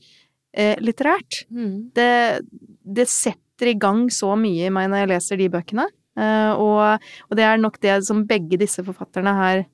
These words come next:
Speaker 1: har gjort med sine prosjekter, da. For meg så handler det ikke om virkelighetslitteratur, det handler om at man litterært håndterer.
Speaker 2: Akkurat, ja, ja, det, jeg skjønner det,
Speaker 1: Mm.
Speaker 2: men jeg tenker at akkurat i den sistnevnte der, så
Speaker 1: Mm.
Speaker 2: har jo dette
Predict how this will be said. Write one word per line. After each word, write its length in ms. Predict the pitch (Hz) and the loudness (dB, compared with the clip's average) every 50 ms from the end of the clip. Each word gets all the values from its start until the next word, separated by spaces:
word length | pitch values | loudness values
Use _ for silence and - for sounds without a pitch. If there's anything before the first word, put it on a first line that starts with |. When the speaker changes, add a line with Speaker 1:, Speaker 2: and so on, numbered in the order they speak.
| _ _ - | _ _ 2
Speaker 1:
har 80 | 202 | 2
gjort 340 | 202 196 185 - _ - - | 2 2 0 -4 _ -4 -2
med 140 | 202 202 - | -2 0 0
sine 220 | - 202 185 175 | 0 0 0 0
prosjekter, 420 | - 196 202 - 196 - - - 233 | -2 -2 -4 -4 -6 -8 -4 0 0
da. 100 | 247 240 - - - - - _ | 0 0 0 -4 -20 -20 -12 _
For 100 | - 220 | 0 2
meg 160 | 220 214 208 | 2 2 2
så 120 | 233 226 226 | 2 0 0
handler 220 | 214 196 180 170 | 0 0 -2 -4
det 100 | 175 - | -4 -4
ikke 100 | 190 196 | -4 -4
om 80 | 202 196 | -2 -2
virkelighetslitteratur, 1000 | 202 185 - _ - 202 185 - - - 180 180 - 180 175 - - 220 214 196 | -2 -4 -4 _ -10 -10 -8 -8 -8 -8 -8 -6 -4 -6 -6 -4 -2 -2 0 0
det 80 | 190 196 | -2 -2
handler 260 | 196 180 170 175 180 | -4 -4 -4 -4 -2
om 100 | 185 196 | -2 -2
at 180 | 202 - - - - - - - - | -2 -4 -6 -16 -16 -20 -14 -6 -2
man 120 | 208 214 202 | 0 2 0
litterært 680 | 202 - - 208 196 185 180 180 - _ - - - - _ _ _ _ _ _ _ _ _ - | 0 0 0 0 2 2 2 0 -2 _ -8 -10 -10 -10 _ _ _ _ _ _ _ _ _ -4
håndterer. 560 | 220 208 208 220 214 185 202 190 202 202 190 - _ _ _ _ _ _ _ _ _ _ _ _ - | -2 -2 0 2 2 2 2 2 0 -2 -2 -6 _ _ _ _ _ _ _ _ _ _ _ _ -6
Speaker 2:
Akkurat, 380 | - 202 220 - - 240 190 123 | -4 -4 -4 -2 -2 -4 -2 -2
ja, 140 | 175 208 240 233 | 0 0 2 2
ja, 140 | 220 220 214 | 2 0 0
det, 140 | 226 247 240 - - | 0 -2 -2 -2 -2
jeg 140 | 233 240 240 | -2 -2 -2
skjønner 300 | 214 226 226 214 220 220 | 0 0 0 0 2 2
det, 60 | 214 214 | 2 2
Speaker 1:
Mm. 80 | 214 220 | 2 2
Speaker 2:
men 120 | 220 214 220 | 0 0 0
jeg 140 | 208 214 | 0 0
tenker 260 | 226 233 196 202 202 190 | 0 -2 -2 0 -2 -2
at 100 | 185 - 175 | -2 0 -2
akkurat 320 | 156 175 - 208 185 185 202 | -2 -2 0 0 0 0 2
i 60 | 190 | 0
den 220 | 185 180 180 180 175 | 2 2 0 0 -2
sistnevnte 560 | - - 180 - - - 175 165 165 180 180 | -4 -4 -4 -4 -4 -4 -4 -4 -2 -2 0
der, 160 | 196 208 208 | 2 2 2
så 300 | 202 - 208 190 190 185 | 2 2 2 2 2 4
Speaker 1:
Mm. 20 | |
Speaker 2:
har 160 | 190 180 160 160 | 4 2 2 2
jo 320 | 165 170 175 170 165 165 | 2 2 2 2 2 0
dette 360 | 165 170 170 - - 175 165 | 0 -2 -4 -4 -6 -4 -2